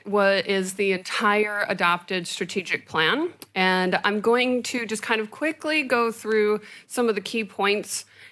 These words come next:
um, in, in order to spend more time on the good stuff that y'all actually want to hear about. So the strategic plan, uh, consisted of a mission, a vision,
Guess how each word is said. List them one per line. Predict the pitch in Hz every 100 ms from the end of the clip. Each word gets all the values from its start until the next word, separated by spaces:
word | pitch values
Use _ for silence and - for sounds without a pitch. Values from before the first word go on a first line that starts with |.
| _
um, | 202 196 185 180
in, | 208 202 196 -
in | - 214
order | 220 226
to |
spend | 220 - - 196 196 196 -
more | 202 196 214 220
time | 214 - 202 190 180
on | 160 185 175 175 175 175
the | -
good | 175 165
stuff | - 165 156
that | - 170
y'all | 175 165
actually | 165 - 156
want | 156 -
to |
hear | - 175
about. | - - -
So | - 214 190 - -
the | -
strategic | 233 254 311 466 -
plan, | 262 262 262 247
uh, | - 196 185
consisted | - 214 220 208 220 202 -
of | 190 180 170
a | -
mission, | 202 233 - 294 294 -
a | 226
vision, | 196 190 196 185 180 185